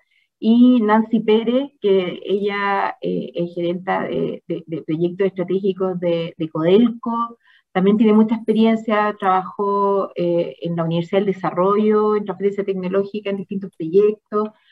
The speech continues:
así que, eh, esas somos, somos el, el, el, las socias fundadoras iniciales, pero, pero hemos integrado a, a nuevas socias. Tenemos,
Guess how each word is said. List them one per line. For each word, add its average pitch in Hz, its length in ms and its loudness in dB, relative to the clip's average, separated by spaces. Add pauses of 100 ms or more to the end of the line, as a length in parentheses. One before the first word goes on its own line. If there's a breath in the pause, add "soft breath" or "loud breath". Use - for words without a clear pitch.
(240 soft breath)
así 220 380 0
que, 233 500 2 (640)
eh, 196 420 6
esas 277 300 0
somos, 311 360 4 (220)
somos 269 280 0
el, 226 260 -2
el, 208 220 -2
el, 202 260 -2
las 190 320 0
socias 233 320 2 (140)
fundadoras 214 500 4
iniciales, 214 640 -2
pero, 208 320 2 (340 soft breath)
pero 208 160 6
hemos 240 200 6
integrado 240 960 4
a, 226 360 -2
a 196 80 -2
nuevas 226 300 -2
socias. 294 560 -2 (100)
Tenemos, 214 600 4